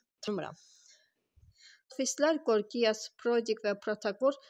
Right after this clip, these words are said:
haqqında yetəri bilirəm. Qədim Romanın Lukresi və Petronu kimi skeptiklərinə də yaxşı bələdəm. Rabelais-i də, Swift'i də, Voltaire'i də, Philip Descartes'i də, onun əsas prinsipi Omnia Dubitani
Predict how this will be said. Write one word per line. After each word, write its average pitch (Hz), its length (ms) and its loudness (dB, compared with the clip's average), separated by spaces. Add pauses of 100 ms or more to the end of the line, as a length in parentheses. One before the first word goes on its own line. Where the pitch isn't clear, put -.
(220)
haqqında 202 400 0
yetəri 202 400 0
bilirəm. 180 360 -4
Qədim 254 340 -2
Romanın 214 440 -2
Lukresi 196 460 -4
və 196 120 -4
Petronu 202 480 -6
kimi 180 240 -6 (220)
skeptiklərinə 226 880 -6
də 185 160 -2
yaxşı 175 340 -6
bələdəm. 208 280 -6 (160)
Rabelais-i 220 500 -2
də, 226 140 -4
Swift'i 208 500 -6
də, 170 140 -2 (1600)
Voltaire'i 202 440 -2
də, 175 80 -4
Philip 220 320 -6
Descartes'i 208 480 -4
də, 180 80 -2
onun 220 280 -4
əsas 233 320 -4
prinsipi 220 540 -2 (440)
Omnia 214 380 -4 (560)
Dubitani 202 680 -2